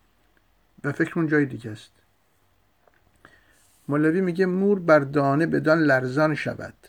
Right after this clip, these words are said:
مور بر دانه بدان لرزان شود. یه مورچه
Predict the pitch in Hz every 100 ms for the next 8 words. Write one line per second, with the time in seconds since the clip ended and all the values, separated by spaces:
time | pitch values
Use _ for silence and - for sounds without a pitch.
0 | - 143 147 110 107 _ _ 127 120 120
1 | 123 123 143 135 120 139 123 107 117 -
2 | 113 - - _ 123 120 127 123 - 156